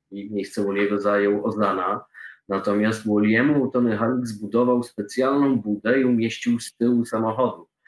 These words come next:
No ale już Wally nie jechał wewnątrz razem z Halikami, tylko jechał na zewnątrz.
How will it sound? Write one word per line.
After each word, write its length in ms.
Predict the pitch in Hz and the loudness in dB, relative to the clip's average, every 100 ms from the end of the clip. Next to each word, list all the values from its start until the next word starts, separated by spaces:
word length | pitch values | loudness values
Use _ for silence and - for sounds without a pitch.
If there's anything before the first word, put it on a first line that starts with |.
| - - | -20 -4
No 60 | 104 | 0
ale 140 | 107 | 4
już 200 | 123 113 | 2 2
Wally 280 | 113 117 117 | 4 4 4
nie 140 | 117 | 4
jechał 340 | 110 110 104 98 | 0 0 0 0
wewnątrz 760 | 110 107 101 107 120 120 - | 0 -2 -2 0 0 -2 -4
razem 400 | 107 104 104 107 | 0 2 0 0
z 100 | 104 | -2
Halikami, 480 | 107 104 101 101 104 | -2 -2 -2 -6 -6
tylko 200 | 107 - | -8 -12
jechał 220 | 95 101 | -10 -6
na 100 | 101 | -4
zewnątrz. 400 | 101 110 - _ | -2 -2 -4 _